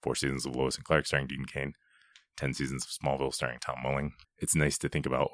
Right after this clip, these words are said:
how all of them could fit together in a, a crisis type situation and all showing up in the present day. Have a nice mix of, of Superman there along with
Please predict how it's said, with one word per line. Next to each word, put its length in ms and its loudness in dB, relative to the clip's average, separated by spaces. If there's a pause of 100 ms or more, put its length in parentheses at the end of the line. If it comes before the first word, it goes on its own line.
how 400 4 (880)
all 220 4
of 100 -2
them 240 0
could 180 0
fit 160 2
together 560 -4
in 160 -2
a, 340 -2
a 120 0
crisis 440 -2
type 220 0
situation 480 0
and 160 -4
all 100 -2
showing 260 0
up 140 -2 (240)
in 60 -10
the 120 -10
present 300 4
day. 260 -2 (1120)
Have 180 -2
a 40 0
nice 300 -2
mix 320 -2
of, 480 0
of 140 -2
Superman 360 0
there 180 0
along 280 -4
with 220 -8